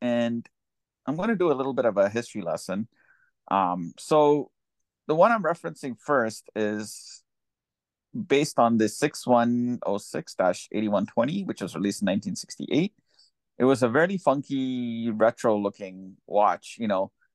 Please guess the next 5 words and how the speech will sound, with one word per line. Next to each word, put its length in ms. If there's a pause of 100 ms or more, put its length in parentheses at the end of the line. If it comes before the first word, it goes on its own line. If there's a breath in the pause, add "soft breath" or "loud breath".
(380)
kinda, 640 (1400)
uh, 180
reflective 520
of 160
the 300